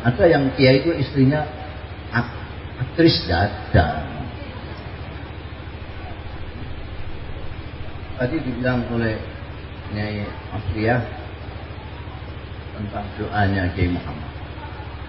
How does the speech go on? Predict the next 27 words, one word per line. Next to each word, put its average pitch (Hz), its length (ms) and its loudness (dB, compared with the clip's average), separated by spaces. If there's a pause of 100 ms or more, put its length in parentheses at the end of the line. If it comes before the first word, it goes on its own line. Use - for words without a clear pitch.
(400)
Dan 90 160 4 (160)
itu 156 220 2 (680)
memang 117 400 2
salah 101 320 2
satu 92 480 -2 (1800)
ciri 143 400 10 (800)
yang 110 160 2
tidak 104 240 0
ada - 320 2
di - 80 -4
perguruan-perguruan 98 880 2
manapun 90 480 -2
juga. 85 240 -4 (160)
Tadi 107 240 0
sudah 101 240 4
saya 98 160 4
katakan 101 500 2 (380)
tentang 107 560 2
pertanggungjawaban 101 1200 8
ilmiah, 110 400 12 (160)
itu 117 160 8
juga 104 240 8
tidak 98 320 4
ada 95 160 10
di 87 160 10
perguruan-perguruan 92 800 6
lain. 92 320 10